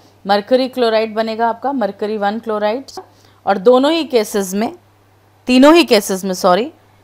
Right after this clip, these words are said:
नाइट्रिक एसिड फॉर्म होगा। ये रिएक्शन हम दोबारा नाइट्रिक एसिड वाले चैप्टर में भी देखेंगे। Although precipitate of lead chloride will dissolve on heating।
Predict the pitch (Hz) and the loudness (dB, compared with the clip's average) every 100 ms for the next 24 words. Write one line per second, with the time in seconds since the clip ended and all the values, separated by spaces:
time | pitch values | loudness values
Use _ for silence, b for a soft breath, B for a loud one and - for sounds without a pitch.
0 | b _ - 190 208 240 233 180 170 175 | b _ -6 -2 -2 -2 -2 -2 -2 -6
1 | 175 170 156 165 180 202 196 185 190 214 | -6 -6 -6 -4 -4 -4 -2 -2 -4 -8
2 | 208 190 185 196 185 170 180 165 160 170 | -10 -4 -2 -2 -4 -6 -6 -6 -6 -10
3 | 156 147 156 151 135 - 156 139 156 - | -10 -8 -10 -12 -12 -14 -14 -12 -14 -18
4 | - 107 - _ b b b b 202 226 | -20 -20 -20 _ b b b b 4 4
5 | 240 302 269 247 240 247 262 269 240 233 | 4 2 2 0 -4 0 2 2 0 -2
6 | 233 247 214 202 208 220 240 190 180 180 | -2 -2 0 0 0 -4 -4 -4 -2 -2
7 | 170 180 302 302 190 - 143 | -2 -2 -4 -6 -14 -12 -12